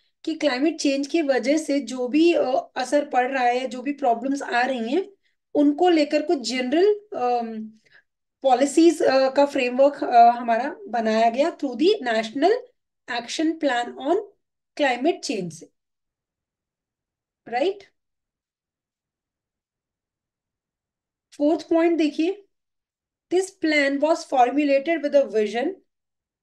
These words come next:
within the Ministry of Finance in India। The Climate Change Finance Unit,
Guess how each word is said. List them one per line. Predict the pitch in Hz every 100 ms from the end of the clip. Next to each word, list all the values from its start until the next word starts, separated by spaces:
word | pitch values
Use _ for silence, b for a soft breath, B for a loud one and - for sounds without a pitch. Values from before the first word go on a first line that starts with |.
| _ -
within | 202 247 240 285
the | 339 381
Ministry | 302 294 - 302 320
of | 302 285 302
Finance | - 247 262 247 247
in | 233 233
India। | 220 214 220 330 - _ _ _ _ _ _ _ -
The | 311 339 311
Climate | 262 247 320 403 -
Change | 320 277 277 330 - _ _ _ _ 294
Finance | 262 262 349 392
Unit, | 330 294 269 294